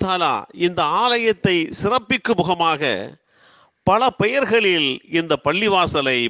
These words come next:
குறித்து குர்ஆனிலே அல்லாஹ் சொல்கின்றான். அல்லாஹ் இந்த காபா என்ற பள்ளிவாசலை குறித்து சொல்கின்ற போது, நபிமொழியினுடைய அடிப்படையிலே நாம் பார்க்கின்ற போது, அல்லாஹுவின் வீடு என்று அமைய பெற்றிருக்கின்றது.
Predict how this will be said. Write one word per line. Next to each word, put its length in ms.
குறித்து 720
குர்ஆனிலே 440
அல்லாஹ் 360
சொல்கின்றான். 560
அல்லாஹ் 420
இந்த 420
காபா 420
என்ற 280
பள்ளிவாசலை 640
குறித்து 340
சொல்கின்ற 440
போது, 540
நபிமொழியினுடைய 720
அடிப்படையிலே 1040
நாம் 240
பார்க்கின்ற 500
போது, 400
அல்லாஹுவின் 760
வீடு 760
என்று 260
அமைய 320
பெற்றிருக்கின்றது. 800